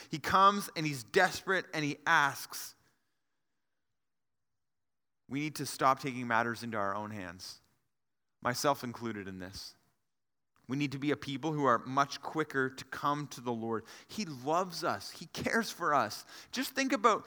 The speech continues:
Christmas and prayer connecting the two of them for a second. He loves us enough that he would come to earth. That's what Christmas is about.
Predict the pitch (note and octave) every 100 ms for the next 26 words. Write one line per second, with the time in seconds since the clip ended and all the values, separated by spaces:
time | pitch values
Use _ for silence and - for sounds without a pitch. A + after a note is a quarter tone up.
0 | - - - A3 - E3+ D3+ - - F3+
1 | - G#3 F#3+ E3 C#3+ G3+ F#3 F3+ F3+ F#3+
2 | F3 F#3 E3 D#3 C#3 C#3 D3+ A2+ F#2+ -
3 | _ _ _ _ - G3 G3 F3 A3+ B3+
4 | C#4 C4 F#3+ F3+ E3+ F#3 F3 - G#3+ A3+
5 | A3 G#3 G#3 G#3 C3+ - - - _ _
6 | F#2 G#2+ - A#2+ A2 G2+ F2 F2+ E2